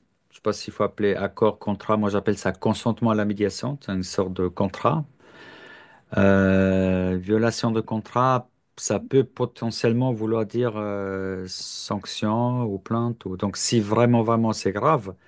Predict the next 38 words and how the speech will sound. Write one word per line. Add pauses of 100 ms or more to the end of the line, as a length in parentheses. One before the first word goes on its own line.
(800)
et
puis
la
personne,
euh,
elle
est
pas
du
tout
d'accord
de,
de
supprimer, (1200)
après,
j'espère
pas
un
jour
arriver
là,
mais
j'imagine
que
légalement,
t'as
des
moyens
pour,
euh, (1040)
bon,
ça
serait
un
peu
bizarre
de
lancer,